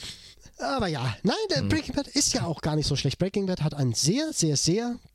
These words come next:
Speaker 1: gut durchgeführtes Ende.
Speaker 2: Ja, und Better Call Saul ist ein sehr, sehr, sehr, sehr schönes Prequel.
Speaker 1: Ich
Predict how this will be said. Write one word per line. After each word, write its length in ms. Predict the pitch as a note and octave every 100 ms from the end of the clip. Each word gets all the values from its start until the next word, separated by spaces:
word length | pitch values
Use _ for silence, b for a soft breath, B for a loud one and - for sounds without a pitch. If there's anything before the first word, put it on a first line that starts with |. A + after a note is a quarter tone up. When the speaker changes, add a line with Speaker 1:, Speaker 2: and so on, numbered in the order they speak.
| _ _
Speaker 1:
gut 320 | G3 G#3 G#3 - _
durchgeführtes 600 | E3 E3 - - D3+ - -
Ende. 360 | B2+ B2 G#2 - _ _ _ b b b _ _ _ _ - - - _ _ _ _ _
Speaker 2:
Ja, 140 | C#3 -
und 160 | B2 A#2+
Better 220 | B2 C3
Call 240 | - A#2
Saul 260 | - C3 C3+
ist 120 | A2+
ein 160 | G2 G2+
sehr, 260 | A#2+ D3+
sehr, 280 | C3+ A#2+ A#2+
sehr, 300 | G#2+ B2 C3+
sehr 160 | A#2+ G#2+
schönes 400 | - A#2+ A2 -
Prequel. 480 | - B2 - - - _ _ - - C#3+ B B B B _ _ _ -
Speaker 1:
Ich 280 | G#3+ -